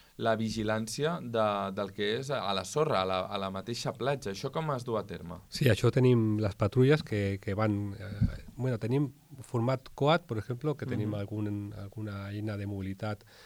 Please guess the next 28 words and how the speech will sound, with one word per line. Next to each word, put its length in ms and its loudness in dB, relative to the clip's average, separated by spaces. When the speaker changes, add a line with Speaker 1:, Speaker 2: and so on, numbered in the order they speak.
Speaker 2:
eh, 380 -4
motoritzada, 580 2
i 60 2
també 200 0
tenim 420 -2
el 120 -6
tema 220 -4
bicicletes 640 -2
i 20 -6
el 60 -6
tema 200 -6
a 40 -14
peu. 200 -14
Eh, 320 -2
això 280 -2
és 100 -2
una 100 4
seguretat 600 -4
preventiva, 640 -4
Speaker 1:
Mhm. 340 -8
Speaker 2:
és 160 -8
a 60 -4
dir, 360 -6
la 240 -6
principal 520 -2
eina 300 0
que 160 -2
podem 440 -4